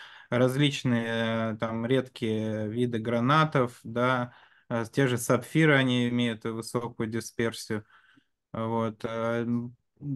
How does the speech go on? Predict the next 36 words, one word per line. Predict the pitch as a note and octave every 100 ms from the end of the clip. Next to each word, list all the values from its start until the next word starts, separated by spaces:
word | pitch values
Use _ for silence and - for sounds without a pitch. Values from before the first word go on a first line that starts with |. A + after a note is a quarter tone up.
| C#3 -
там | D#3 D#3
рейтинг, | F#3 A#3 A3 G#3 D#3+ -
э, | C3+ B2+ B2
ну, | C3+ E3+ C#3 A2+ G#2+ G#2 - _ _ _ _
всё | - F#3 F#3+
это | G3+ F3+ F#3
очень | G3 F#3+ F3 E3
индивидуальный | D3+ D#3+ D#3+ F3 F3+ E3 C#3
вопрос, | C3+ C#3 C#3+ A2 - -
да, | A2 A2+ C#3+ D3+
то | B2
есть | A2+ -
у | C3
одного | C3+ C#3+ D#3 E3 D#3+
камня | F3 F#3+ F#3 C#3+
может | D3 C#3 C#3
быть | C3+ C#3 -
разная | D3 D3+ C#3+ C3
дисперсия, | B2+ B2 C#3 A2+ - G#2+ G2+
да, | A2+ C3
у, | B2+ A#2 G2+
там, | - G#2+ G2+ -
скажем, | - C3 B2+ C3
у |
сапфира. | B2 D3 C3+ - D3 A#2 F2+ - _ _ _ _ -
Если | A#2 - C#3+
он, | D3 D3+ C#3+
э, | C#3 C#3
имеет | D3+ D#3 C#3 -
плохую | C#3 C3+ D#3+ D3
чистоту, | - - D3+ C#3+ F3
у | E3
него | C3 B2+ B2+
абсолютно | B2+ D3+ D3 D3+ C#3+ B2+
разная | C#3 B2 A#2+
ин-, | A#2